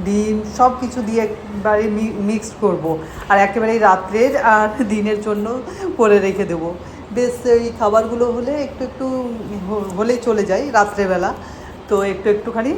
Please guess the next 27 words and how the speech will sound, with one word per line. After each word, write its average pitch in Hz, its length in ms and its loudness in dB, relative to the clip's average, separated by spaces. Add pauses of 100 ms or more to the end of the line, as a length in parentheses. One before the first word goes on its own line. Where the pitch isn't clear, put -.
(140)
রেখে 208 220 6
দেবো। 160 300 -2 (360)
আর 196 120 6
এই 220 140 6
যে 240 120 0
আমার 220 220 4
সবজি 214 340 -6
কাটা 220 240 0
হয়ে 220 260 0
গেছে, 214 380 0
সব 240 140 2 (100)
কিছু 208 280 -10
কেটে 214 220 0
নিয়েছি, 233 480 -6 (380)
বাকি 208 260 2
যেগুলো 226 240 -2
বাকি 208 360 2
আছে 208 260 0
ওগুলো 240 240 -2
পরে 185 200 4
কাটবো। 190 380 0 (420)
তো 202 120 0
চলো 254 420 2
রান্নাবান্না 208 580 4
শুরু 220 280 -4
করে 233 200 0
দিয়েছি। 233 440 -6